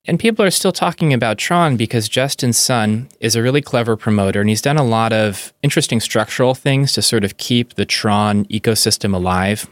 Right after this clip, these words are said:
For example, he bought the Poloniex exchange, and he removed all the K Y C. So you still had to, quote unquote, identify yourself to use the exchange,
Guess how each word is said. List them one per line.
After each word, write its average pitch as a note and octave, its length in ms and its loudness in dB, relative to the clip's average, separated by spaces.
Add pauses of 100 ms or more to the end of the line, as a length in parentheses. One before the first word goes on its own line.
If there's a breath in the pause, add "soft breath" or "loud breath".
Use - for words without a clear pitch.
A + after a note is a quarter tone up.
(120)
For - 160 -4
example, A2 380 0
he C3 180 0
bought A2+ 340 0
the A2 100 -2
Poloniex A2 680 0
exchange, B2 640 -2
and G2+ 100 -8
he G#2+ 120 0
removed G#2+ 560 2
all G#2 120 0
the G2+ 100 -4
K A2 200 -2
Y G2+ 200 0
C. G#2 460 -2 (540)
So - 140 -2
you A#2 160 2
still D3+ 220 2
had C3 160 -2
to, - 80 -2
quote A#2+ 220 0
unquote, G#2+ 480 0
identify G#2 500 0
yourself A2+ 420 0
to - 100 -8
use G2+ 200 0
the F#2+ 100 -2
exchange, G#2 580 -2